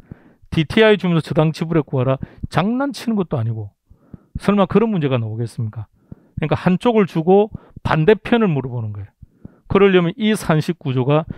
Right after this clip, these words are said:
자연스럽게 정리가 돼 있어야 된다는 얘기입니다. "아, 그렇구나"라는 <laughs> 개념 잡아요. 표정 밝게, 이쁜 표정.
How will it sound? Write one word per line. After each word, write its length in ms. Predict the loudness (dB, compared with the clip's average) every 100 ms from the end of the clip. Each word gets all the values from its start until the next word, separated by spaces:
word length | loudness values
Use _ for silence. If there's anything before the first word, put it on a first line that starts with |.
| -12 -4
자연스럽게 600 | 0 2 2 0 -2 -2
정리가 320 | 0 2 2
돼 160 | 2 0
있어야 220 | 0 -2
된다는 380 | -2 -4 -4 -4
얘기입니다. 380 | -6 -12 -18 _ _ _ _ _ _ _ _ _ _ _ _ _ _ _ _ _ _ _ _ _ _ _ _ _ _ _ _ -20 -20 _ -14
"아, 100 | -10
그렇구나"라는 1040 | -4 0 0 0 -2 0 0 -2 -4 -8 -10
<laughs> 0 |
개념 340 | -6 -6 -6 -8 -14 -18 _ _
잡아요. 320 | -4 -2 -4 -8 _ -20 -20 _ -20
표정 300 | -8 -4 -2
밝게, 540 | -2 -4 -4 -2 -2 -4 _ _ _ -20 _ _ -4
이쁜 280 | -2 -2 -2
표정. 340 | -2 -2 -4